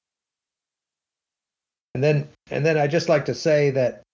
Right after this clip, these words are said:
<clears throat> you know, one of the things that makes all this confuse-, uh, confusing is the, is the,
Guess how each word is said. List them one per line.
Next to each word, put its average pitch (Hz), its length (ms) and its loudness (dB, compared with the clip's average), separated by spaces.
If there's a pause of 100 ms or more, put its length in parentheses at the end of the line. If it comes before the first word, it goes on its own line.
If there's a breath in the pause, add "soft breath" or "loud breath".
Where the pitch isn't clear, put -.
<clears throat> - 540 -4
you 151 160 0
know, 117 300 -2 (1080)
one 190 220 0
of 160 80 2
the 127 100 -2
things 156 280 0
that 135 100 0
makes 139 260 -2
all 135 140 2
this 127 180 -2
confuse-, 120 1040 0 (300)
uh, 104 340 0 (420)
confusing 120 920 0 (360)
is 131 320 0
the, 120 460 0 (280)
is 117 320 -2
the, 110 340 2